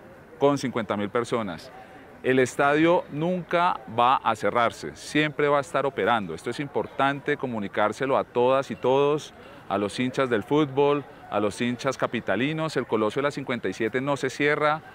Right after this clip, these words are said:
se va a intervenir por fases, tribuna oriental primero, después norte y sur y después la tribuna occidental. Y además, en el entretanto, la construcción del resto de equipamientos, de zonas comerciales, parqueaderos,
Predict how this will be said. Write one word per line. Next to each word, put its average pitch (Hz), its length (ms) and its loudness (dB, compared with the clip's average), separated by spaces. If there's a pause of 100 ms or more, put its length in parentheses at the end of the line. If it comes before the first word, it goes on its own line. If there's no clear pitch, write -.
(180)
se - 180 2
va 113 120 6
a - 20 0
intervenir 113 480 0
por 120 180 0
fases, 156 680 0
tribuna 104 340 0
oriental 110 380 0
primero, 151 400 2
después 107 420 0
norte 120 340 0
y 120 60 -2
sur 175 340 2 (300)
y 113 80 2
después 107 440 4
la 117 140 2
tribuna 104 360 0
occidental. 95 640 -2 (640)
Y 175 420 2
además, 113 760 2 (400)
en 123 160 0
el 135 140 2
entretanto, 151 800 0
la 117 180 2
construcción 113 580 -2
del 127 160 2
resto 131 580 0 (220)
de 120 100 4
equipamientos, 123 1040 -2 (140)
de 107 80 -2
zonas 110 300 -2
comerciales, 120 720 2
parqueaderos, 110 960 2